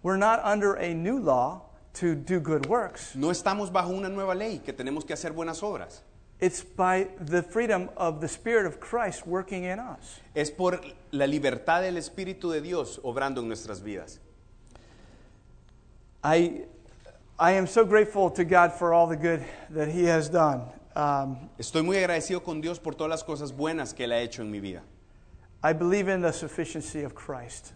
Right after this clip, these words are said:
Speaker 1: to work in our lives to change us.
Speaker 2: Yo confío en la,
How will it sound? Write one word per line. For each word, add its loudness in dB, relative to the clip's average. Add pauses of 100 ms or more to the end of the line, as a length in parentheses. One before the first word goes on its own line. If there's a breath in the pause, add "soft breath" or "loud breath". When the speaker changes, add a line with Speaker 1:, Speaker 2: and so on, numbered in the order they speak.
(120)
Speaker 1:
to -8
work 0
in -2
our 2
lives 2
to -12
change -8
us. -14 (460 soft breath)
Speaker 2:
Yo 2
confío -2
en -2
la, 4